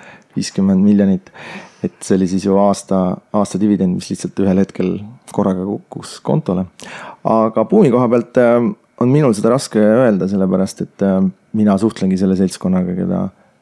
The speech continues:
keda see teema huvitab ja seda ma usun küll, et see seltskond on suurenenud ja kuidagi suhtleme rohkem omavahel ja igasuguseid klubisid ja koolitusi ja gruppe ja asju on juurde tekkinud. Aga teisalt, äh, on ikkagi väga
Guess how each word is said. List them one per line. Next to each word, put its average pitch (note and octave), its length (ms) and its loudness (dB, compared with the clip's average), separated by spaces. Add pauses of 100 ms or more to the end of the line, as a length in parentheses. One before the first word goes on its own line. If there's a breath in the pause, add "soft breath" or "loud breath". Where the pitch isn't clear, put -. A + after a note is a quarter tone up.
(220)
keda F#2 240 -4
see F#2 160 -4
teema G2 240 2
huvitab G2+ 400 0
ja F#2+ 220 0 (120)
seda A2 220 -2
ma G2+ 160 2
usun B2 160 -2
küll, C3 100 2
et G2 140 -4
see F2+ 80 -4
seltskond G2+ 320 -2
on G#2 80 -2
suurenenud A2 500 2
ja G2+ 140 0
kuidagi G2 400 0 (560 loud breath)
suhtleme A#2+ 400 0
rohkem A2+ 300 -2
omavahel G#2+ 420 2
ja G2 160 2
igasuguseid F#2+ 400 -6
klubisid G2+ 340 0
ja G2+ 120 0
koolitusi G2+ 500 0
ja G2 160 0 (280)
gruppe A2 360 -4
ja G2 160 -2
asju G2+ 240 -6
on G#2+ 80 0
juurde A#2 240 2
tekkinud. G2 400 -2 (640 loud breath)
Aga G2+ 560 -2 (720)
teisalt, A2+ 640 0
äh, G#2 160 2
on G#2 160 2
ikkagi G2+ 320 -4
väga G2+ 320 2